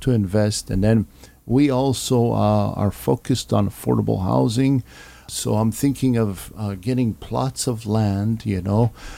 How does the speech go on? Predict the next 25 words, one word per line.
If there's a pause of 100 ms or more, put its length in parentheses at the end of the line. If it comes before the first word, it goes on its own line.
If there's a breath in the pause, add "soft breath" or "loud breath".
(180 loud breath)
uh,
and
subsidizing
'em
or (180)
parcelizing
'em
with
utilities,
wastewater, (440 loud breath)
uh,
electricity,
drop
modules,
eight
hundred
square
foot
in
the
rear
there. (540 loud breath)
Uh,
and
then